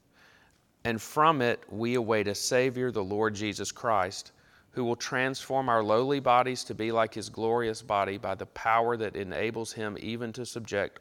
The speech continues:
all things to himself." If you flip over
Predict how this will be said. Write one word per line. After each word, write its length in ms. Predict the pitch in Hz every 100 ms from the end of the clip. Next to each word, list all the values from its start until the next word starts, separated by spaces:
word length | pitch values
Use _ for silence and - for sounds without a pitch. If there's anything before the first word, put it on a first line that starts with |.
| -
all 240 | 98 104
things 460 | 101 98 95 92 -
to 100 | 95
himself." 560 | 85 85 113 110 92 - - - - - - -
If 200 | 117 123
you 100 | 107
flip 380 | - 143 147 - -
over 640 | 123 127 123 110 107 -